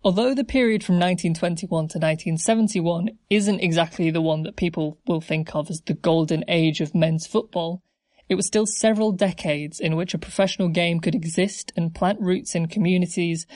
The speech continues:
that was denied the women's game. A section of public opinion may have been anti-women's football, but the F A's ban legitimised that section and made it the status quo.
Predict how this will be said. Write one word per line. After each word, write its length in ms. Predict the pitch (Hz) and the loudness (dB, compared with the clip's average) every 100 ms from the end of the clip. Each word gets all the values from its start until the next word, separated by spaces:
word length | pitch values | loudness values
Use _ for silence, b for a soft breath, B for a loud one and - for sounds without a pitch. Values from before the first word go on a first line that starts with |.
| B B | B B
that 140 | 180 | -2
was 140 | 175 160 | -2 -2
denied 520 | 170 156 156 160 160 | 0 2 0 -2 -4
the 100 | - | -6
women's 420 | 156 180 175 160 - | -2 0 0 -4 -4
game. 320 | - - - _ _ _ _ _ _ _ _ _ _ _ _ _ - | -4 -4 -8 _ _ _ _ _ _ _ _ _ _ _ _ _ -2
A 40 | |
section 360 | - 240 - 196 | 0 0 2 0
of 140 | 170 | 2
public 300 | 202 180 165 | 0 0 -2
opinion 420 | - 180 170 160 | 0 2 2 2
may 260 | 160 190 185 | 2 2 2
have 180 | 165 165 | 0 0
been 200 | 170 165 | 0 2
anti-women's 640 | 170 165 185 170 165 160 | 0 0 0 2 0 -2
football, 600 | - 226 - 175 170 180 _ _ _ - | -2 -2 0 0 0 -6 _ _ _ -4
but 100 | 175 | -2
the 100 | 170 | 0
F 200 | 180 175 | -2 0
A's 200 | 190 175 | 0 0
ban 300 | 170 156 156 | 0 0 0
legitimised 680 | 156 156 175 175 160 156 156 | -2 -2 -2 0 0 0 -2
that 180 | - - | -6 -6
section 540 | - - - 170 160 - | -4 -4 -2 -2 -2 -2
and 220 | 170 160 | 0 2
made 260 | 165 160 240 | 2 2 0
it 140 | - | -4
the 80 | 165 | -6
status 540 | - 151 151 - 160 | -4 -4 -4 -6 -8
quo. 360 | - 175 156 | -2 0 0